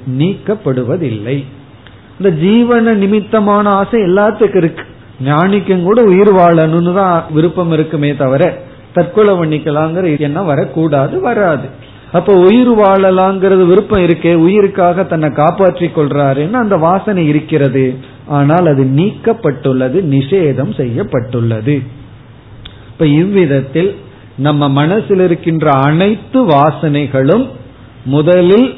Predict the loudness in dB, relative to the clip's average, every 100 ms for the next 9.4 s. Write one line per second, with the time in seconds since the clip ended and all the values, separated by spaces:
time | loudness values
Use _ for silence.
0 | -16 -6 0 2 4 2 0 0 0 0
1 | -2 -2 -2 0 -2 0 0 0 -4 -20
2 | -20 -20 -20 -6 0 2 2 2 2 0
3 | 0 2 2 0 0 0 0 -2 -2 -2
4 | -4 -2 -4 -2 -4 -4 -8 -18 -6 -4
5 | -2 -4 -4 -4 -6 -6 -6 -4 -4 -4
6 | -4 -6 -4 -4 -4 -10 -20 -20 -20 -20
7 | -20 -8 0 2 2 2 2 0 -4 -20
8 | -10 -4 0 2 2 2 2 0 2 0
9 | 0 -2 -2